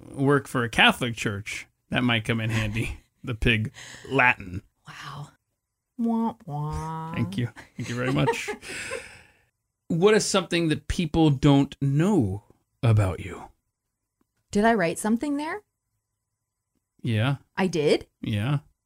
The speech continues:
Speaker 2: <gasps>
Speaker 1: We can skip this.
Speaker 2: I don't know what I wrote.
Speaker 1: "I hate Keith Malinak."
Speaker 2: Oh,
Speaker 1: What is it?
Speaker 2: I
Speaker 1: No.
Speaker 2: did not.
Speaker 1: No, it
Speaker 2: Oh, my
Speaker 1: says,
Speaker 2: gosh.
Speaker 1: it says, "My regrets."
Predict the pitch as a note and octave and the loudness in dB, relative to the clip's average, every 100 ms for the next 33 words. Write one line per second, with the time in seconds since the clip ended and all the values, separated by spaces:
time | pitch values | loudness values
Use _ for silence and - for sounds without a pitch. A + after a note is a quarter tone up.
0 | - C#4 D#4 D4 C4+ A#3+ G#3+ F#3 E3+ _ | -12 -8 -6 -6 -6 -8 -10 -12 _ _
1 | _ _ _ _ _ _ - B2+ G#2+ G2+ | _ _ _ _ _ _ -4 -2 -2 -4
2 | - B2 A2+ A2+ A#2 - _ - G3 A#3 | -2 -2 -2 -4 -4 -8 _ -4 2 4
3 | G#3 F#3+ E3+ D#3+ B3 G#4+ - - - _ | 4 2 2 2 0 -2 -4 -8 -10 _
4 | _ _ - - - C#3+ B2 - E3 G3+ | _ _ -14 -10 2 4 4 0 -2 -2
5 | - - - F#3+ - B2+ G3 B3+ F#2+ G2 | -4 -6 0 0 0 -2 0 -2 -6 2
6 | D4+ D#4 B3 C#4+ B3+ A3 B3 G3 G3+ F3 | 8 10 10 8 8 8 8 8 8 8
7 | E3+ D#3 C#4 A#3+ G3+ E3+ F3 D3+ B2 D3+ | 6 6 8 6 6 2 0 2 -2 0
8 | D#3+ F3 D#3+ D3 D#3+ D#3+ D3+ C#3+ B2 - | 4 6 8 8 8 8 6 6 4 2
9 | - | -4